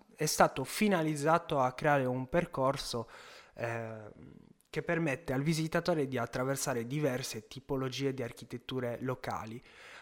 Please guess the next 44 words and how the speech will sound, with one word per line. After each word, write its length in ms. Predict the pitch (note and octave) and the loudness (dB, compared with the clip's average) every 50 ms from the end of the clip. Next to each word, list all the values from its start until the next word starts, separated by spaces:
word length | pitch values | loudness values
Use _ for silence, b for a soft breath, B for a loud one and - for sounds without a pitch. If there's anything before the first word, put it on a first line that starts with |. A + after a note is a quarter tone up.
| B B B | B B B
E 160 | - F#3 G3+ | -4 -4 0
questo 360 | - A#3 A3 G#3+ G#3 - B3+ G#3 | 8 8 8 8 8 6 2 2
fa 160 | - D3 C3+ | 2 0 -2
sì 160 | - - D#3 | -2 -4 -6
che 100 | - C3 | -6 -6
vengano 340 | B2 C#3+ C#3+ C#3 C3+ C3 C3 | -4 -2 -2 -2 -2 -2 -2
integrate 720 | C3+ C#3 C#3+ C#3 - G3 F3 D#3 C3+ D#3+ F3+ - - F3 | -2 -4 -4 0 0 2 4 4 4 4 2 2 4 4
in 200 | D#3 C#3 B2 A#2+ | 4 6 4 2
questo 320 | B2 C#3 C#3 - - - F#3+ | 0 -2 -2 -2 0 0 0
spazio 580 | - - - C3 C#3+ D#3+ - - - B2+ A#2 | 0 0 0 -2 -2 -2 -2 -4 -4 -4 -6
piazze, 640 | - - - E3+ D3 C#3 C#3 - - - - G3 G3+ | -6 -2 4 4 6 4 4 2 -2 0 2 4 4
edifici 540 | F#3+ C#3 B2 C3 C3 - - D#3+ - - D3 | 4 4 2 0 -2 -4 -2 -2 0 0 0
di 120 | D#3 F3 | -2 -4
culto 380 | - - - E3+ F#3+ E3+ - D3+ | -4 -2 -2 -2 -2 0 2 2
e 40 | C3+ | 2
abitazioni 680 | C3+ C#3+ D3 - - F3 F3 - - - C#3 B2 C#3+ | 2 2 -2 -2 0 0 0 2 0 -2 -2 -4 -4
tipiche 720 | - - - F#3 D#3+ - - E3 - F3+ F#3 F#3+ F3+ - - | -8 -6 -6 -6 -6 -4 -4 -4 2 2 2 2 2 -2 -2
delle 220 | C#3+ C#3+ C#3+ D3 | -2 0 0 0
diverse 440 | D3+ D3 C#3+ C3+ - - - C#3 B2+ | 0 0 -2 -2 -2 -2 -6 -6 -4
zone 320 | B2+ D3+ D3 D3 C#3+ C#3 | -2 2 2 2 2 2
della 220 | C3+ C3+ B2+ C3 C3 | 0 0 2 2 2
regione, 560 | B2+ C3 C3+ C3 C3+ C3+ B2+ B2+ B2 C3+ C#3 B B B B B B B B - | 4 2 2 4 4 4 4 4 2 0 -2 B B B B B B B B -2
offrendo 480 | - G3 - - G3+ D3+ C#3 C3 C3 - | -2 -2 4 4 4 6 6 2 2 4
così, 320 | - F#3+ F#3 D#3+ D#3+ D#3 | 4 4 4 4 0 0
diciamo, 360 | D#3 D3 - - C3 B2+ B2+ B2 | 0 -2 -2 -2 -2 -2 -2 -2
una 220 | C3 C#3 C3+ C3 | -2 -2 -2 -2
sintesi 640 | - - - - C4 A3+ E3+ D3+ - C#3 C#3 C3+ C3+ C3+ | 0 2 4 8 10 10 10 10 8 6 4 4 4 2
visiva, 640 | C3 C#3+ D#3+ D#3+ D3+ C#3+ C3 B2+ B2+ C#3+ D#3 - B B B B B B B B B | 4 6 6 6 6 6 4 4 6 6 6 6 B B B B B B B B B
eh, 600 | - C#3 C3+ C3+ C3+ C3+ C3+ B2+ B2+ B2 B2 B2+ D3 | -2 0 2 2 2 2 2 0 0 0 0 -2 -2
del 340 | D3+ D3+ F#3+ E3+ D3 C3+ C3+ | 4 6 6 6 6 4 4
paesaggio 520 | - G3+ F#3+ F3 D#3 D#3+ - C3+ C3 D3+ | 6 6 6 8 6 4 2 2 2 4
urbano 540 | F3 F#3+ G3 F3 D3+ - G2 G#2 G#2+ A2+ A#2 | 4 4 4 4 0 0 0 -2 -2 -4 -4
e 80 | B2+ C3 | -4 -2
rurale 480 | C#3 E3 E3+ D#3 C3+ B2+ B2+ B2+ B2 | -2 0 0 2 2 2 0 -2 -4
della 200 | A#2+ A#2 A2 A2+ | -6 -6 -8 -8
Sardegna. 680 | - - - A#2 A2 A#2 A2+ - - - - - - - | -10 -8 -8 -8 -8 -8 -12 -14 -14 -14 -14 -14 -14 -8
Quindi 240 | - D3+ D3 C3 B2+ | -4 -4 -2 -2 -2
si 200 | - - D#3+ - | -4 -4 -6 -6
crea 300 | - - D3 D3+ D3 C#3 | -4 -2 2 2 2 2
quasi 280 | C3+ - D3 C#3+ C#3 C3+ | 4 4 4 4 4 4
una 160 | C3 B2+ B2 | 2 2 2
sorta 380 | - - D3 C#3 C3+ - B2+ B2 | 2 0 0 0 0 -2 -4 -4
di 400 | B2+ C3+ C#3 C#3 - D#3 D3+ D3+ | -4 -6 -8 -6 -4 -2 0 0
isola 440 | C#3+ C3 C#3 C3+ B2 A#2+ B2+ C3 | 0 0 0 0 0 0 -2 -4